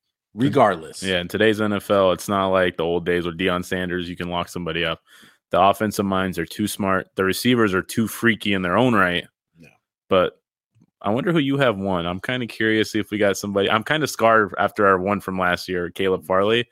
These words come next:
Speaker 1: Yeah.
Speaker 2: who I still have faith in, but the injuries got me a little scared of some of these guys.
Speaker 1: Yeah. Um, first of all, it's a, it's a pretty good draft class. I would say I will put it up to par with last year,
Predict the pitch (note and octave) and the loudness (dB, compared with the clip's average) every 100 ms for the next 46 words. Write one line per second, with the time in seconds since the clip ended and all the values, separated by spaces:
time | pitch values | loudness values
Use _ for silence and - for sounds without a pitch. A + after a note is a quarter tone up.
0 | - - - - C3 - E3 A#2+ B2 A#2 | -14 -20 -12 4 4 6 4 4 4 2
1 | - F#2+ D#2 - _ - G2 G#2 A2+ G2+ | 2 -4 -6 -12 _ -8 -2 0 0 0
2 | F#2 F2 - - - G2+ F#2 F#2+ F#2 - | -2 -4 -12 -18 -2 -2 0 -2 -2 -2
3 | - F#2+ F2 F2 F#2+ F2 E2+ - C2+ A1 | 0 2 0 -2 -6 -8 -8 -6 -6 -6
4 | - - E2+ F2+ - _ _ _ _ A2 | -10 -18 -20 -20 -20 _ _ _ _ 2
5 | B2 B2+ B2 A2+ G2+ C#3 D#3 - A#2+ A#2+ | 4 6 4 0 -2 0 2 0 0 0
6 | B2 - A#2 - A#2+ A2 G#2 F2+ - _ | 0 -6 -6 -2 0 0 -4 -8 -14 _
7 | _ _ _ - G3 G#3+ G3+ G3 E3 D#3 | _ _ _ -10 -2 0 2 2 2 0
8 | G#2 G2+ F2 G2 F#2+ A2+ - _ _ - | 2 0 -2 -4 -8 -10 -18 _ _ -4
9 | C#3+ D#3 - D#3+ D3 - D3 A3+ - F3 | 0 0 2 2 2 0 2 2 2 0
10 | C#3 A2 - F#2+ G2 E2+ E2+ D#2+ D2 - | 0 -2 -6 -8 -6 -8 -10 -14 -14 -14
11 | E2 G#2 | -14 -16